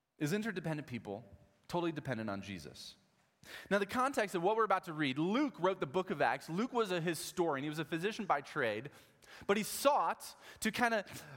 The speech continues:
write down a biography of Jesus, to write down, um, who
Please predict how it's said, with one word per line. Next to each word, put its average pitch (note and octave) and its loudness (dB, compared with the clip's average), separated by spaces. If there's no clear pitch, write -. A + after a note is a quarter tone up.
write G#3+ 2
down G3 2
a D#3+ 4
biography G#3 4
of D#3 0
Jesus, B2 -4
to F#3 2
write G#3+ 2
down, G#3+ 2
um, F3 4
who A#3 0